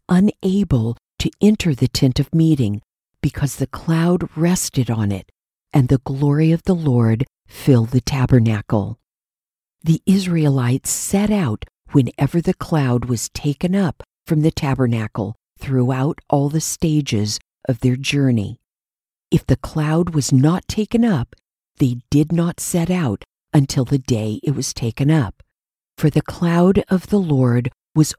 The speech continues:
over the tabernacle by day, and there was a fire inside the cloud by night, visible to the entire house of Israel throughout all the stages of their journey. Well,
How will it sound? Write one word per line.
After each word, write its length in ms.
over 320
the 140
tabernacle 800
by 200
day, 560
and 140
there 140
was 180
a 80
fire 520
inside 520
the 80
cloud 540
by 140
night, 560
visible 640
to 180
the 180
entire 580
house 360
of 160
Israel 600
throughout 640
all 220
the 140
stages 760
of 200
their 160
journey. 600
Well, 480